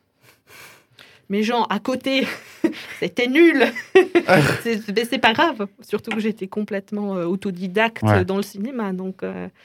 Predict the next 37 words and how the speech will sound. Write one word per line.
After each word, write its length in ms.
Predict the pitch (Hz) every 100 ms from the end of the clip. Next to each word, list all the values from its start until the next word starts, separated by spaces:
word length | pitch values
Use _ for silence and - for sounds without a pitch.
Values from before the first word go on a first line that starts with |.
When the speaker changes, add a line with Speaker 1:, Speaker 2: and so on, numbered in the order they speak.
| _ -
Speaker 1:
on 40 |
a 60 | 185
de 40 | -
super 360 | 202 208 196
écoles 260 | 185 185 180
de 80 | 180
théâtre 340 | - 180 - -
ici, 260 | 180 - 180
mais 120 | 190
du 120 | 180 185
cinéma, 560 | - 196 190 190 233
on 120 | 247
se, 160 | 226 - 196 185 180
on 100 | 185
se 180 | - -
lâche, 420 | 151 196 - -
euh, 60 | 185 190
tout 100 | -
seul, 280 | - 240 220
quoi. 200 | - 180 _ _ - - - - _ _ -
Et 160 | 208
au 60 | 196
départ, 340 | 190 185 277
ça 100 | -
a 20 | 220
été 140 | 220
une 100 | 196
difficulté 640 | 196 - 196 - 208 196
parce 240 | 190 185 -
que 380 | 196 190 175 - _ _ 185
le 140 | 185
cinéma 520 | - - 226 226 208
demande 420 | 180 202 214 214 -
une 180 | 175 175
gis-, 380 | 190 233 - -
une 120 | 190
justesse 920 | 180 214 269 - - 262 220 - -